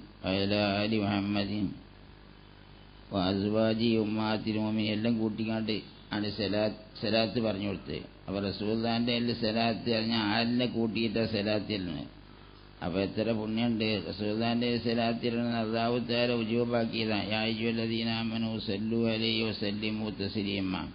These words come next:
റസൂലുള്ളാഹിന്റെ പേരിൽ സലാത്തും സലാമും ചെല്ലണം. മുഅ്മിനീങ്ങളോടാ പറഞ്ഞത്. റസൂലുള്ളാഹിന്റെ പേരിൽ സലാത്ത് ചെല്ലാനും മുഅ്മിനീ ഇബാദത്തെടുക്കാനൊക്കെ "യാ അയ്യുഹന്നാസു ഉഅ്ബുദൂ", നിങ്ങൾ ഇബാദത്തെടുത്തോളി. അത് മുഅ്മിനായ കൂട്ടർക്ക്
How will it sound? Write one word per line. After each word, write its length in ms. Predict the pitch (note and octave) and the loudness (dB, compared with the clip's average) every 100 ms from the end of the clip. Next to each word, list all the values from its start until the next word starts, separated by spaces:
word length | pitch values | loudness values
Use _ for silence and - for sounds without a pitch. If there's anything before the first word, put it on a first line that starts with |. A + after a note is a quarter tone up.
| - - - - - | -14 -20 -20 -12 -2
റസൂലുള്ളാഹിന്റെ 640 | F#2 A2+ A2+ A#2 A#2 A#2 A#2 | 0 2 2 4 4 2 2
പേരിൽ 200 | A2+ A2+ | 0 0
സലാത്തും 580 | G#2+ G#2 A2 G#2 A2+ | 0 2 0 0 -2
സലാമും 540 | G#2+ G#2 G#2 G#2 G#2+ G#2 | 2 2 2 2 0 0
ചെല്ലണം. 480 | G#2+ G2 G#2+ G2 D#2+ - - G#2 | 2 4 6 4 2 -4 -4 2
മുഅ്മിനീങ്ങളോടാ 840 | A2 A#2 B2 B2 B2 B2+ B2+ A#2+ | 4 6 4 2 2 4 6 4
പറഞ്ഞത്. 420 | A2 G2 F2+ - - - - - - | 2 0 -2 -6 -10 -18 -20 -12 -6
റസൂലുള്ളാഹിന്റെ 580 | F#2+ A2+ A#2 A#2+ B2 B2 | -4 -2 0 0 0 0
പേരിൽ 200 | B2 B2 | 0 -2
സലാത്ത് 460 | A#2+ A2+ A#2 A#2 A#2+ | 0 0 0 0 -2
ചെല്ലാനും 480 | A#2+ A#2 A#2+ A#2+ | 0 0 -2 -2
മുഅ്മിനീ 360 | A2+ A2+ A2+ G#2+ - G2 | -2 -2 -4 -6 -8 -6
ഇബാദത്തെടുക്കാനൊക്കെ 1040 | G2 A2+ B2 A2+ C3 B2 B2 B2 A#2+ B2 | -2 0 0 0 0 0 -2 -2 -2 -2
"യാ 220 | A2+ A#2 | 0 0
അയ്യുഹന്നാസു 760 | B2 B2+ B2 B2 B2 A#2+ A#2 | 2 2 0 0 0 -2 0
ഉഅ്ബുദൂ", 440 | A#2 A2 A2 G2 E2 B1 - - - - | 0 0 -2 -4 -6 -8 -16 -20 -20 -20
നിങ്ങൾ 240 | - A2+ A#2 | -6 0 2
ഇബാദത്തെടുത്തോളി. 920 | A2+ A2 A2 G#2 A2 F#2+ F#2+ D#2+ A#1+ - - - - - - - | 2 0 -2 -2 -4 -4 -8 -8 -10 -16 -20 -20 -20 -20 -14 -6
അത് 220 | G2+ A2 A2 A2+ G2 - | -2 0 0 -2 -4 -6
മുഅ്മിനായ 640 | G#2+ A2 A#2+ C3 C#3 C3 C3+ | -4 -2 0 2 2 2 2
കൂട്ടർക്ക് 540 | A#2+ A#2+ A#2 A#2 G#2 | 0 0 -2 -2 -2